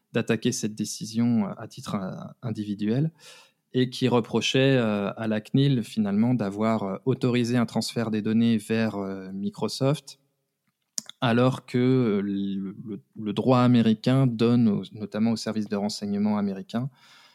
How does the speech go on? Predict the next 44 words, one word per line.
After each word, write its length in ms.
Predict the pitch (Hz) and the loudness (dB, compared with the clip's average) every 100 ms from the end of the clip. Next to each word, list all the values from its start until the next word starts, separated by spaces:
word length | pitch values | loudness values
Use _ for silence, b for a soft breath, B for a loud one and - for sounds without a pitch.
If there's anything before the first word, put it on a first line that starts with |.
| b - | b -8
le 240 | 101 104 | -2 0
droit, 500 | 104 107 120 131 120 | 0 2 4 4 4
euh, 40 | 98 | 2
de, 260 | 101 98 | -2 -6
d'a-, 220 | 92 98 95 | -6 -6 -8
d'accéder, 840 | 98 107 - - 107 113 127 127 | -4 -4 -4 -2 0 2 4 4
euh, 100 | 101 | 2
sur, 300 | - - 104 | -2 -8 -6
euh, 160 | 175 - | -6 -8
sur 260 | - 101 | -10 -10
requête 460 | 101 101 - 117 113 _ _ _ _ _ _ _ _ | -6 -6 0 -2 -2 _ _ _ _ _ _ _ _
plus 320 | - 131 127 | 2 2 4
ou 60 | 123 | 2
moins, 440 | 120 123 123 117 | 4 4 4 4
euh, 800 | 101 95 95 92 90 - 92 76 - B B B B - | 2 0 -6 -10 -14 -14 -16 -16 -18 B B B B -4
officielle, 600 | 127 - 120 - 127 135 | -4 -2 -4 0 2 4
ou 40 | |
en 80 | 107 | 2
tout 120 | - - | -2 -4
cas 240 | 117 113 | 0 0
plus 300 | 107 110 104 | -2 -10 -2
ou 60 | 104 | 2
moins 320 | 110 110 95 _ | 4 2 -2 _
connue, 360 | 127 117 120 | 0 4 4
c'est-à-dire, 360 | 131 - 98 95 | 2 -4 -6 -6
euh, 100 | 92 - - | -8 -14 -20
d'un 280 | 120 117 | -6 -2
côté 280 | 113 113 - | -2 -2 0
avec 160 | 113 - | 0 0
le 80 | 104 | -4
Cloud 320 | 110 104 107 | -2 -2 0
Act, 220 | 110 - | -2 -2
avec 240 | 95 92 | -12 -12
des, 220 | - 90 92 | -12 -14 -14
des 320 | - 113 - B B B B B B B _ _ | -16 -16 -18 B B B B B B B _ _
procédures, 600 | 120 107 113 113 120 107 | -4 0 0 2 2 2
euh, 260 | 95 95 | 0 -2
judiciaires 640 | 95 110 107 107 - 120 104 | -4 -6 -4 -4 0 0 0
assises 240 | 98 104 | -2 -6
sur 160 | - 98 | -4 -4
le 60 | |
droit 240 | 98 101 101 | -2 -4 -2
pénal, 380 | 110 110 110 | 0 2 2
et, 60 | 104 | 0